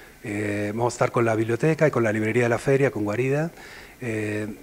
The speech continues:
donde también invitamos a otros proyectos a que si quieren feriar o participar de las actividades.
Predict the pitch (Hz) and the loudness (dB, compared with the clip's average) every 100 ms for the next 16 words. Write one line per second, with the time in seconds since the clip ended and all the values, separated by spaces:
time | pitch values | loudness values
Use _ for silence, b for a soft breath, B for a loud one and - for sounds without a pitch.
0 | - 117 123 139 131 123 135 123 120 135 | -18 -6 -2 0 2 4 4 2 4 4
1 | 135 131 135 - 123 139 151 139 117 101 | 4 4 2 0 -2 0 0 -2 -2 -4
2 | - 127 123 - 120 120 127 139 107 - | -6 0 0 2 2 4 6 4 0 -6
3 | 101 95 110 113 104 98 98 104 101 95 | -8 -4 -2 -2 -4 -6 -4 -4 -2 -4
4 | 92 - | -8 -14